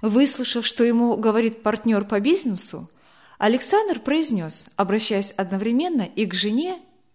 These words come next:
и к Ивану Михайловичу: «Сожалею, но я вынужден срочно уехать».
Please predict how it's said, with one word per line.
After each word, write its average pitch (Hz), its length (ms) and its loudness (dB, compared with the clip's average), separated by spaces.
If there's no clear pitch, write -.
и 214 440 -2
к - 60 -4
Ивану 285 260 2
Михайловичу: 165 760 -6
«Сожалею, 262 920 2
но 214 120 2
я 269 280 6
вынужден 233 540 2
срочно 247 540 2
уехать». 190 640 -2